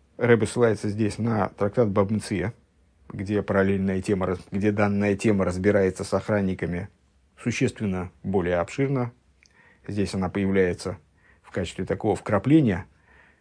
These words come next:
которое, появление её наверняка станет темой для вопроса дальше. Так вот, там, в Баб Меция, Раши объясняет причину расхождения между Раби Меиром,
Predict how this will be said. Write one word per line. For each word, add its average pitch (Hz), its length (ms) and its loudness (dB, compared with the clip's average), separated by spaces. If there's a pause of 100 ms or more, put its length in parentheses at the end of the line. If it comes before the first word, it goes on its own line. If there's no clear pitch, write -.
(220)
которое, 90 640 2
появление 107 840 4
её 101 400 -2 (160)
наверняка 98 560 -2
станет 85 340 -6 (200)
темой 82 320 -6
для 92 180 -4
вопроса 92 420 -2
дальше. 175 400 2 (1600)
Так 110 140 0
вот, 123 280 6 (120)
там, 110 260 6
в 90 60 -8
Баб 90 180 2
Меция, 190 540 4
Раши 107 380 6
объясняет 131 760 0
причину 117 560 0
расхождения 117 800 0
между 107 560 2
Раби 101 300 2
Меиром, 95 520 0